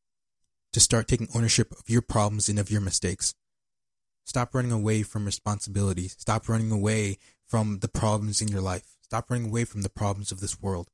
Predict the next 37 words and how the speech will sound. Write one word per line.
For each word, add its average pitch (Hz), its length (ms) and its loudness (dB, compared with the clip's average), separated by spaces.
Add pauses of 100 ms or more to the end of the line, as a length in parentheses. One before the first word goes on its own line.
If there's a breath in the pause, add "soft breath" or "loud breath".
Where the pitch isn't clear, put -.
(840)
We 120 80 2
need 139 180 6
men 113 220 2
like 104 220 -2
you 104 140 4
to - 120 -2
start - 360 2
taking 104 240 0
responsibility 98 720 -2
for - 120 -8
your 90 120 -2
actions. - 520 -8 (500)
We 120 80 2
need 127 200 4
men 113 240 2
like 101 220 -4
you 101 240 0
to - 140 -8
start 104 380 -2 (160)
taking 107 300 2
ownership 123 420 0
of 104 100 -6
your 107 80 0
problems 101 520 -2 (180)
and 123 160 4
of 101 80 0
your 101 100 -2
mistakes. - 560 -4 (960)
We 120 100 0
need 123 260 0 (220)
men 113 240 0
like 107 220 -2
you 104 180 2
to - 140 0
start - 380 4 (100)
taking 98 340 -4 (140)
action. - 400 -2